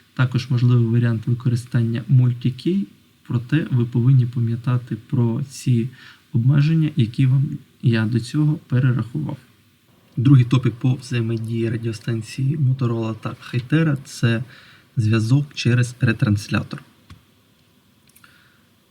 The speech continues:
Е, перше, розглядаємо зв'язок через ретранслятори Motorola. Е, які конфігурації ви повинні зробити?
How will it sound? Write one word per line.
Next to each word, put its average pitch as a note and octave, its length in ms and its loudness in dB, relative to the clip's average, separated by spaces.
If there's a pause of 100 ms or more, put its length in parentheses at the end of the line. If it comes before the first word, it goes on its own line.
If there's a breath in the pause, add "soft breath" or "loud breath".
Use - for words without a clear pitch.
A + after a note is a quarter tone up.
(120)
Е, A2 300 -2 (260)
перше, - 440 2
розглядаємо B2+ 680 2
зв'язок B2 520 2
через A#2 540 -2
ретранслятори B2 1080 0
Motorola. A2 720 2 (1120)
Е, A2 200 2
які A2+ 240 -2
конфігурації B2 920 0
ви B2+ 280 4
повинні A2+ 580 2
зробити? A2+ 600 0